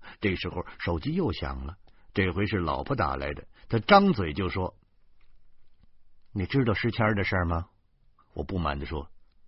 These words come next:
：“你怎么都问我呀？我又不是施谦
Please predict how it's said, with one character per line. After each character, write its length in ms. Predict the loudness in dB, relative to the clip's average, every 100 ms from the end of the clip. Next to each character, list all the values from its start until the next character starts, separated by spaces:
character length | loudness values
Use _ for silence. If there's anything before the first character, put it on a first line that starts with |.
| -20 -20 -20 -20 -4
：“你 80 | 6
怎 120 | 8
么 80 | 8
都 140 | 10 10 12
问 320 | 12 12 10
我 320 | 4 0 -2 -2
呀？ 320 | 2 0 -2 -18 _ _ -20 -10
我 600 | 2 4 6 4 4 8 10
又 160 | 10
不 180 | 10 6
是 60 | 6
施 220 | 6
谦 100 | 4